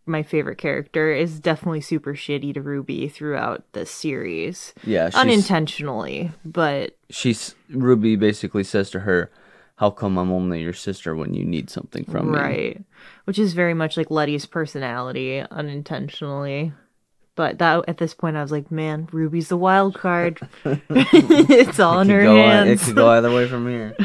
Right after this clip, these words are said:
Speaker 1: <laughs>
Speaker 2: At the same time, Hippolyta promises to Dee that she will do whatever it takes to get her daughter to draw again.
Speaker 1: Yeah, and she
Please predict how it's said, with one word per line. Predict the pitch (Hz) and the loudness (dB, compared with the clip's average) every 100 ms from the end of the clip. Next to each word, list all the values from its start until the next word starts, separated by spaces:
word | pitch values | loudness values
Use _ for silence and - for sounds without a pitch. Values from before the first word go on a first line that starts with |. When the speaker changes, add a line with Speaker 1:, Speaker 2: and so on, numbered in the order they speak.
| - | -2
Speaker 1:
<laughs> | 220 196 - - - | -4 -4 -14 -20 -18
Speaker 2:
At | - | -10
the | |
same | - 131 117 | 2 4 4
time, | 127 113 107 104 - | 4 4 4 2 -4
Hippolyta | - 120 110 104 101 95 | -6 -4 0 2 2 0
promises | - 98 90 92 - 98 92 - - | -2 -2 -2 -6 -8 -10 -10 -12 -20
to | - 117 | -14 -10
Dee | 90 92 120 120 107 101 101 _ _ _ _ _ _ | -10 -6 -2 0 0 -2 -6 _ _ _ _ _ _
that | 101 90 82 - - - _ - | 2 2 2 -2 -14 -20 _ -16
she | - 117 | -4 -2
will | 101 101 | -2 -2
do | 104 101 | 0 2
whatever | 98 95 90 82 92 | 2 4 2 2 -2
it | - | -4
takes | - 87 - - - _ _ _ | -6 -6 -6 -14 -20 _ _ _
to | - 104 | -14 -10
get | - | -8
her | 110 87 | -8 -6
daughter | 80 78 65 71 92 | -2 -2 -2 -6 -12
to | - | -10
draw | 85 73 50 | -4 -4 -4
again. | - - - - - _ _ - | -8 -10 -10 -12 -16 _ _ -10
Speaker 1:
Yeah, | 160 143 135 | -8 -6 -6
and | 165 | -6
she | - - 170 156 160 | -8 -6 -4 -4 -6